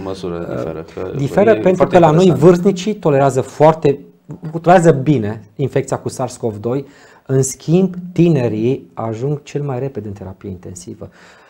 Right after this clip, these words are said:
Speaker 2: Uh,
Speaker 1: Tinerii însemnând
Speaker 2: uh,
Speaker 1: sub
Speaker 2: tinerii însemnând între
Speaker 1: patruzeci,
Speaker 2: douăzeci,
Speaker 1: cincizeci?
Speaker 2: între douăzeci, douăzeci și doi de ani și patruzeci și cincizeci de ani. Iar decesele pe care noi le-am avut în clinică au fost la populația tânără activă cele mai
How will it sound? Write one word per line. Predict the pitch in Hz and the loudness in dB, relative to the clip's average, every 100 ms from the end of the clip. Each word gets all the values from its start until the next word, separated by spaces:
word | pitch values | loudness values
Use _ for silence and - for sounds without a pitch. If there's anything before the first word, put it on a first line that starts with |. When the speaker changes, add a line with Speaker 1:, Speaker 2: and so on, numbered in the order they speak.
| _ | _
Speaker 2:
Uh, | 120 123 123 | -4 -2 -2
Speaker 1:
Tinerii | 120 107 110 110 | -4 -6 -4 -6
însemnând | 107 101 107 117 110 | -6 -8 -8 -8 -4
Speaker 2:
uh, | 135 | -2
Speaker 1:
sub | 110 | 0
Speaker 2:
tinerii | 175 185 175 175 | 0 2 0 0
însemnând | 160 165 156 185 185 | -2 0 0 0 0
între | 160 104 | 0 2
Speaker 1:
patruzeci, | 151 139 | 2 6
Speaker 2:
douăzeci, | 165 180 170 135 | 6 8 6 6
Speaker 1:
cincizeci? | 160 170 | 4 2
Speaker 2:
între | 165 147 139 | -2 0 0
douăzeci, | 139 160 139 139 123 | 2 4 4 2 2
douăzeci | 127 120 | 2 2
și | 127 | 0
doi | 127 | 0
de | 160 | 0
ani | 170 | 0
și | 165 - | -4 -8
patruzeci | - 139 139 - | -6 -4 -4 -8
și | 131 - | -10 -10
cincizeci | 117 101 95 | -10 -8 -8
de | 98 | -8
ani. | 90 87 - - - _ - | -8 -10 -16 -20 -20 _ -2
Iar | 123 117 123 | 2 2 0
decesele | 113 107 - 175 170 139 | -2 -2 -2 -2 0 -2
pe | - | -2
care | 120 117 | -4 -4
noi | 110 120 | -4 -4
le-am | 113 | -6
avut | 107 120 113 | -6 -6 -8
în | 101 | -8
clinică | 135 120 101 101 101 | -6 -6 -6 -8 -8
au | 110 | -10
fost | 101 127 | -10 -8
la | 127 | -8
populația | 117 104 120 120 | -10 -12 -12 -10
tânără | 101 117 104 92 | -12 -12 -12 -12
activă | 87 123 107 | -12 -12 -12
cele | - 85 | -12 -14
mai | 82 | -12